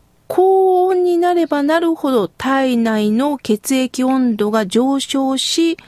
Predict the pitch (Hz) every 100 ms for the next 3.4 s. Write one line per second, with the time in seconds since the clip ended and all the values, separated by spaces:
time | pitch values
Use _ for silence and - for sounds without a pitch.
0 | - - _ _ - - 349 427 440 427
1 | - - 220 269 427 440 370 269 - 240
2 | 269 262 - 262 254 233 240 247 240 233
3 | 226 - 359